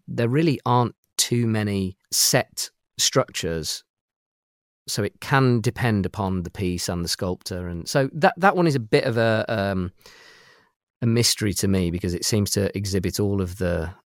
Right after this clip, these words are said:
you know, the hard copy and the sculpting and a,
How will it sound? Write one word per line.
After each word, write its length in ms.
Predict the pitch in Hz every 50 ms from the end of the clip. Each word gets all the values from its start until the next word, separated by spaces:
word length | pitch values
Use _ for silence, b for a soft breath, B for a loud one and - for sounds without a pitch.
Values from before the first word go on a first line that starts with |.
| _ _ _ _ _ -
you 80 | 104 90
know, 140 | 82 80
the 80 | 78 78
hard 360 | 73 - 98 87 82 82 -
copy 420 | - - 82 - - 87 82 80 78
and 160 | 78 78 80
the 120 | 80 76 -
sculpting 600 | - - - - 78 80 - - - 85 76 82
and 120 | 80 80
a, 60 | 87